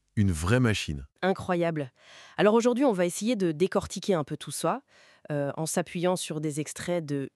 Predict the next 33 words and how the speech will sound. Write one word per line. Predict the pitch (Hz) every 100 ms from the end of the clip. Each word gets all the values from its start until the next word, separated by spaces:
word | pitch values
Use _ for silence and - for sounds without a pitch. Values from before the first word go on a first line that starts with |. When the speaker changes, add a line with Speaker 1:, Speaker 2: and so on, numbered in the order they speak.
| _
Speaker 2:
Elon | 233 214 180
Musk, | 165 165 220 - 180 -
l'architecte | 151 151 165 - - 160 180 180 - -
d'un | 151 143
futur | 143 - 160 - 170 -
connecté. | - 165 151 - 190 302 - - - _
C'est | - 240
quoi | - 254
le | 214
but | 156 170 190 - -
derrière | 160 147 139 127 123
toutes | - 160
ces | - 139
entreprises ? | 131 - 139 - 127 - _ _ _
Speaker 1:
Ben, | - -
justement, | 110 - 135 131 -
c'est | - 139
la | 110
question. | 107 - 87 - _ _ _
On | -
va | 87 95
essayer | 147 143
de |
comprendre | 113 101 113 107
cette, | 104 90 90
euh, | 82 73 - - - _
cette | - 76
galaxie | 76 107 110 - -
d'entreprises. | 101 92 95 80 - 208 165
On | 92
connaît | 98 92
bien | 80 85
SpaceX, | - - 113 101 175 196 -